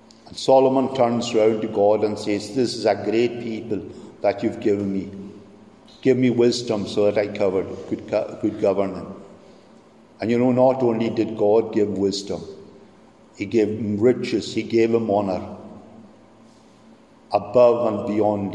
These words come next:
anything that Solomon ever could want or, or desire.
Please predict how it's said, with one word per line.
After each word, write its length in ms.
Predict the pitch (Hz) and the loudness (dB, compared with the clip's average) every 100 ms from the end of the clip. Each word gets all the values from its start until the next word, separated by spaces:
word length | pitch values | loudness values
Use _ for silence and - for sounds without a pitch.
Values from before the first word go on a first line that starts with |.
| 104 | -6
anything 480 | 110 104 101 104 98 | -4 -2 -4 -4 -4
that 180 | 98 98 | -6 -6
Solomon 880 | - 101 101 95 87 - - - - - - - - | -2 0 0 -2 -6 -10 -16 -18 -20 -20 -20 -14 -2
ever 280 | 113 104 107 | 0 2 0
could 280 | 107 107 95 | 0 -4 0
want 360 | 110 107 107 | -2 -2 0
or, 100 | 110 | 0
or 180 | 107 98 | 2 0
desire. 760 | 98 101 - 110 92 - - | -2 -4 0 0 0 -4 -12